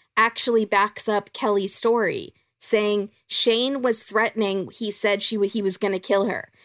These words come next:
He even said to the realtor, "I'm gonna F up your truck." So, like, he was angry. That's what the realtor says. And Kelly is telling the police, "I told him,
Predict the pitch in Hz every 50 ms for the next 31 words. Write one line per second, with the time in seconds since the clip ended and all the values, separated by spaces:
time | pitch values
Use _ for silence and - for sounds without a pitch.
0 | _ _ - 220 196 226 214 220 220 240 - 226 208 220 226 190 202 185 190 202
1 | 202 208 202 208 - 202 180 180 - 190 196 190 202 196 190 175 175 - - _
2 | _ - 202 202 - 233 202 196 - 185 185 180 - - - 190 160 101 - -
3 | - _ _ _ _ _ _ _ _ _ _ _ _ _ - - 226 220 214 208
4 | 202 202 196 - - _ _ _ - - 254 262 277 262 277 262 240 - - _
5 | _ _ _ _ _ - 208 214 208 202 196 190 170 - - - _ _ _ -
6 | 202 185 - - 196 214 202 190 196 185 170 175 160 - 180 170 - - 139 -
7 | - - - - - _ _ _ _ _ _ - 233 240 247 247 247 240 240 233
8 | 214 226 - - - - 320 302 311 277 220 185 165 165 233 - _ _ _ -
9 | 214 220 - - - 214 214 208 202 190 - 247 208 202 190 190 202 - - -
10 | - - - - - 254 285 302 302 311 330 294 285 277 269 269